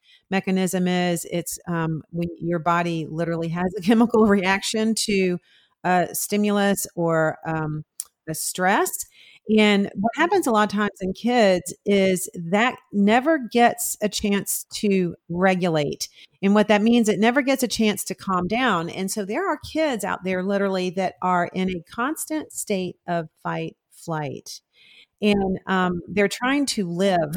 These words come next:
<laughs> a normal life with this, and it's very difficult. So it comes out maybe in behavioral issues, but really if you can get them, like what you did, you got him off that screen,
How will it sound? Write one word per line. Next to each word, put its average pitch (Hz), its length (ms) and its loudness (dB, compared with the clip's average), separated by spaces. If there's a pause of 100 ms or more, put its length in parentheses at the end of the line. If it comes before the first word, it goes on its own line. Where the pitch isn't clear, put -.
(160)
<laughs> - 640 0
a 220 80 8
normal 220 460 6
life 320 300 0
with 208 160 -2
this, 180 200 0
and 214 180 0
it's 202 140 -2
very 226 420 -2
difficult. 220 580 -4
So 196 180 -2
it 175 120 -4
comes 247 300 -4
out 220 220 0 (400)
maybe 214 260 2
in 196 100 2
behavioral 208 500 0
issues, 190 400 -2
but - 220 -6
really 208 480 0
if 185 160 -4
you 196 120 -4
can 196 140 -2
get 196 240 -2
them, 185 240 -2
like 170 340 -6
what 170 160 -6
you 196 140 -2
did, 175 320 -4
you 170 80 -6
got 190 180 0
him 202 160 -2
off 202 240 -2
that 170 160 -6
screen, 196 540 -2